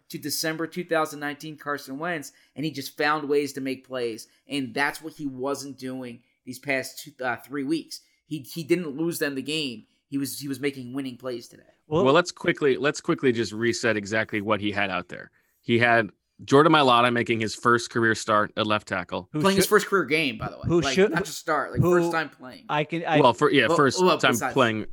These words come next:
Speaker 2: extended snaps.
Speaker 1: Yeah.
Speaker 2: Yeah. What were we gonna say, Sheila?
Speaker 3: Well, we'll see what the, the film shows, but who should be their starting left tackle for the
Speaker 2: <laughs>
Speaker 3: rest of the season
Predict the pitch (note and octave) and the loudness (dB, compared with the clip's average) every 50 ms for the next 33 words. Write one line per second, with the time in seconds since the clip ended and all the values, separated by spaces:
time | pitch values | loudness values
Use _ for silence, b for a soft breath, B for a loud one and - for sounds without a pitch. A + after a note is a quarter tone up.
0 | - - - G#2+ - - - C3 A#2+ G#2+ G#2 F#2+ F#2+ - - - - G#2 F2 D2+ | -12 -8 -8 -6 -6 0 2 2 2 2 -2 -4 -8 -10 -12 -8 -6 -6 -6 -2
1 | - C#3 A#2+ G2 D#2+ - - - - F2 A#2+ A2+ A2+ A2+ A2+ G2+ - A2+ A2 - | -2 -2 -2 -2 -4 -8 -14 -16 -6 -2 0 0 0 0 -2 -2 -2 -2 -4 -2
2 | - A#2 A2 D#3+ D#3+ D#3 D3+ C#3+ D#3 E3+ E3 D#3+ - F#3+ F3+ E3+ F3 E3+ - - | -4 -4 4 6 6 6 6 4 2 0 0 0 2 0 2 2 2 -2 -2 -4
3 | C#3 - _ _ _ _ - C#3+ C#3 - - E3+ D#3 C#3 A#2+ - - E3+ E3+ D3+ | -10 -12 _ _ _ _ -8 -8 -8 -6 -4 -4 -4 -4 -6 -2 0 0 2 2
4 | B2 - C#3 B2 B2 C#3+ C3+ - - E3 D3+ B2+ D#3 D#3 C#3 C#3+ C#3 B2 - - | 0 -4 -6 -6 -6 -6 -6 -4 -4 -4 -4 -2 -4 -2 0 -2 -2 -4 -2 2
5 | D#3 D#3 D3 C#3+ C#3 C#3 C#3 C3+ B2+ - - D3 C#3+ C3+ - C#3+ B2+ A#2 - - | 2 4 4 2 0 -2 -4 -6 -6 -2 0 0 0 0 -2 -4 -10 -6 -4 0
6 | - C3+ C3+ D3 C3+ - - C#3+ B2 A#2+ - - D3+ D3 B2+ A#2+ B2+ A#2+ B2 | 0 2 4 2 2 0 -2 -8 -10 -10 -2 0 2 2 2 0 -4 -6 -8